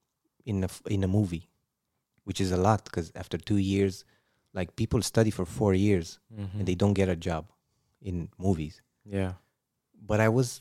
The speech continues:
Speaker 1: kind of, like, talented.
Speaker 2: Mm-hmm.
Speaker 1: But it's not talent. I do, I don't discre-, people say that it, it's talent. But I,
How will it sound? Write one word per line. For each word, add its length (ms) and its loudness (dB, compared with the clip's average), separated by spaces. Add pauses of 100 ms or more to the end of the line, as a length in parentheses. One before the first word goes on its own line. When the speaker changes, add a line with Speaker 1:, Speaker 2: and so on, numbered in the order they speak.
Speaker 1:
kind 220 0
of, 100 -2
like, 200 -2 (840)
talented. 500 -4 (280)
Speaker 2:
Mm-hmm. 180 -8
Speaker 1:
But 120 4
it's 200 -2
not 240 0
talent. 300 6
I 80 4
do, 100 0
I 140 0
don't 180 -2
discre-, 380 -4
people 260 2
say 300 2
that 100 -2
it, 260 -6
it's 220 -6
talent. 440 -6 (480)
But 120 0
I, 180 2